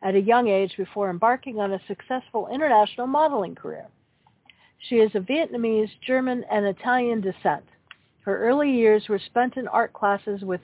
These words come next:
artist Bernard Bistes, B I S T E S. Loan lives in Los Angeles and speaks fluent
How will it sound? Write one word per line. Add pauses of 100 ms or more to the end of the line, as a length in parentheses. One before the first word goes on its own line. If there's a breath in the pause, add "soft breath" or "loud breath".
artist (580 soft breath)
Bernard
Bistes, (320)
B
I
S (240)
T
E
S. (1300 soft breath)
Loan
lives
in
Los
Angeles
and
speaks (120)
fluent